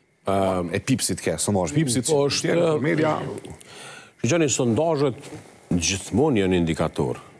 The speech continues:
Speaker 1: Mujnë me i, veç me i neglizhu edhe me i gjyku, për shkak se vim prej një pune të caktume, tash unë metodologjinë e Pipos nuk e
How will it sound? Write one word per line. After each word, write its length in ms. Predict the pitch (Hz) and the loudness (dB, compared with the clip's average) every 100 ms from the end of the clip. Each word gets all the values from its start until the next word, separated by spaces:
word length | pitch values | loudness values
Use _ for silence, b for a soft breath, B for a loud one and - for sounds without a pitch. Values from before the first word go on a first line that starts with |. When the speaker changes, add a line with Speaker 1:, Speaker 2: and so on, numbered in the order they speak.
| - - - | -20 -20 -4
Speaker 1:
Mujnë 260 | 90 101 117 | 2 4 4
me 120 | 131 135 | 4 2
i, 120 | 139 131 - | 2 0 -2
veç 300 | 120 135 - | -2 -2 0
me 120 | 135 | 2
i 60 | 127 | 4
neglizhu 500 | 120 110 110 98 131 113 | 2 2 2 4 4 4
edhe 120 | 110 | 4
me 140 | 110 101 | 4 2
i 60 | |
gjyku, 400 | 85 98 98 143 147 | 2 0 0 0 2
për 120 | 104 - | 0 0
shkak 200 | 98 - | -2 0
se 220 | - 101 87 B B B B _ 92 | 0 0 -2 B B B B _ 0
vim 220 | 127 117 | 2 4
prej 140 | 113 107 | 2 2
një 120 | 101 | 2
pune 240 | 87 101 95 | 2 2 2
të 80 | - | 0
caktume, 440 | 82 - 98 131 | -4 -2 0 0
tash 200 | - - 82 | -4 -4 -4
unë 100 | 82 | -2
metodologjinë 640 | 85 - 98 92 113 107 | -4 -2 0 2 2 2
e 140 | 92 80 - - | 2 0 -4 -4
Pipos 340 | 101 95 90 - | -2 -2 -4 -4
nuk 160 | |
e 40 | 101 | -2